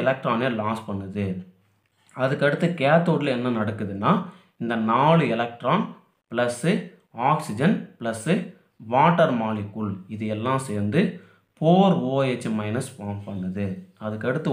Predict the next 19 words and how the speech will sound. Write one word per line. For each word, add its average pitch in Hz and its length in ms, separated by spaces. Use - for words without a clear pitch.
overall-ஆ 135 480
என்ன 117 200
நடந்திருக்கு 110 520
அப்படின்னா, 101 440
இங்க 131 220
இருக்கிற 139 240
ஓ 131 140
ஹெச் 127 220
மைனஸுக்கு 117 440
இங்க 117 140
இருக்கிற 120 220
ஓ 113 120
ஹெச் 117 200
minus 107 280
cancel, 110 400
இந்த 117 140
நாலு 120 340
எலக்ட்ரானுக்கு 123 540
இந்த 113 120